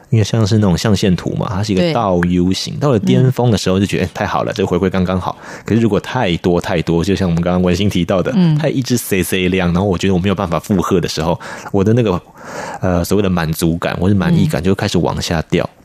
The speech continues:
Speaker 2: 嗯。嗯。
Speaker 1: 就会物极必反的从最高峰继续往下，从一开始最低的那一端到最高那一端，
Speaker 2: 嗯。
Speaker 1: 再往下到最低的那一端，这个所谓的倒 U 型的曲线。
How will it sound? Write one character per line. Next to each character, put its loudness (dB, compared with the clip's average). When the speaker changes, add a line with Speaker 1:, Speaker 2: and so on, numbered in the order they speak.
Speaker 2:
嗯。 4
嗯。 -6
Speaker 1:
就 0
会 0
物 4
极 0
必 2
反 -2
的 0
从 0
最 2
高 0
峰 0
继 0
续 0
往 0
下， -6
从 0
一 2
开 0
始 0
最 0
低 0
的 2
那 0
一 0
端 2
到 0
最 0
高 0
那 2
一 2
端， 0
Speaker 2:
嗯。 2
Speaker 1:
再 0
往 0
下 0
到 0
最 -2
低 -2
的 0
那 -4
一 -8
端， -4
这 -4
个 -2
所 -2
谓 2
的 0
倒 -2
U 2
型 -4
的 0
曲 -6
线。 -4